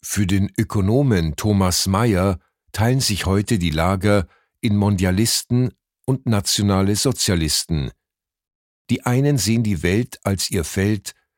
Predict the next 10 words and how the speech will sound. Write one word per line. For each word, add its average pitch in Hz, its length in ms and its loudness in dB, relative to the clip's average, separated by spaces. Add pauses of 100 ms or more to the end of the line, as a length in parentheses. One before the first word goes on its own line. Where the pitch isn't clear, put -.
(180)
die - 160 -2
anderen 120 420 0
möchten 110 340 -2
ihr 90 200 -2
eigenes 110 420 -2
Zuhause 95 600 -2
gegen 123 340 -4
das 104 200 -2
Fremde 87 400 -2
verteidigen. 80 840 -4